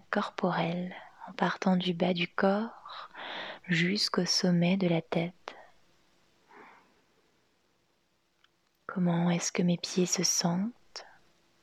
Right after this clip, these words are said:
Mes jambes, mon bassin, mon dos, mon ventre.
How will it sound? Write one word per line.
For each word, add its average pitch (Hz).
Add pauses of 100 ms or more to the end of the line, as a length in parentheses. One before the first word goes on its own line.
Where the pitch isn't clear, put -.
(1080)
Mes 180
jambes, 175 (1600)
mon 185
bassin, 180 (2500)
mon 180
dos, 175 (2000)
mon 175
ventre. -